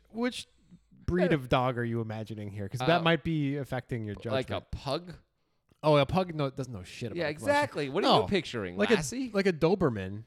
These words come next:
Speaker 1: you know? Like a, like
Speaker 2: Oh, yeah, I can sorta see that. I think a Doberman probably has a equal amount of knowledge of the combustible,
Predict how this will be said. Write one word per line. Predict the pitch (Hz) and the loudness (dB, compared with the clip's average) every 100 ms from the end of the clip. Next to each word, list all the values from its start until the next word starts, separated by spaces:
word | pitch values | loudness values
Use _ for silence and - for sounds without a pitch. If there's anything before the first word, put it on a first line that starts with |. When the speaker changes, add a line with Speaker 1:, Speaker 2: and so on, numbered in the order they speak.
| - | -2
Speaker 1:
you | 143 | 0
know? | 147 165 - _ _ _ - | 2 0 -6 _ _ _ -2
Like | 170 | 2
a, | 160 147 - | 0 -2 -2
like | 180 | -2
Speaker 2:
Oh, | 139 147 135 127 123 - _ | -2 -2 -2 -4 -8 -16 _
yeah, | 143 143 135 | -10 -4 -2
I | 131 | -4
can | 131 | -6
sorta | 147 - 151 143 | -10 -4 -4 -4
see | - 104 | -6 -8
that. | 85 80 - - - | -6 -8 -10 -14 2
I | 254 | 2
think | 359 339 | 2 -2
a | |
Doberman | 190 185 190 196 202 220 247 240 _ _ _ | 4 6 6 4 0 -2 -4 -12 _ _ _
probably | - 185 165 180 180 185 | -6 0 2 2 0 -2
has | 160 143 139 123 - | 0 0 0 -4 -4
a | 127 127 123 120 _ _ _ _ _ _ _ - | -2 0 -2 -6 _ _ _ _ _ _ _ 2
equal | 403 427 415 294 254 226 | 6 6 4 0 4 4
amount | 190 175 156 151 | 6 4 4 0
of | 139 | -2
knowledge | 147 139 131 117 101 | 2 2 2 -2 -6
of | - 135 | -6 -4
the | 117 | -4
combustible, | 127 127 120 - 120 | -4 -2 -2 -4 -8